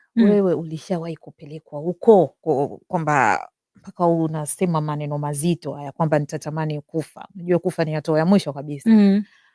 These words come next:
Speaker 2: Lakini ni bahati mbaya mpaka nimefika hapa studioni, alikuwa hajanipa jibu. Na kama kuna kitu kinaitwa gereji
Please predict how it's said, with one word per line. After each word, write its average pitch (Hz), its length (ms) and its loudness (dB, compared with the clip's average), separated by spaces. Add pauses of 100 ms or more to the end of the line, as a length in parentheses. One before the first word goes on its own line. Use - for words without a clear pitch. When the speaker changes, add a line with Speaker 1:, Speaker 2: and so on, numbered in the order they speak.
(220)
Speaker 2:
Lakini 165 360 4
ni 156 80 0
bahati 160 320 0
mbaya 170 220 4
mpaka 160 220 0
nimefika 151 380 -4
hapa 151 160 -4
studioni, 147 600 -6
alikuwa 147 340 2
hajanipa 156 520 -2
jibu. 143 440 -6 (420)
Na 156 120 -4
kama 165 220 4
kuna 156 220 -2
kitu 160 240 -2
kinaitwa 151 440 -4
gereji 143 680 2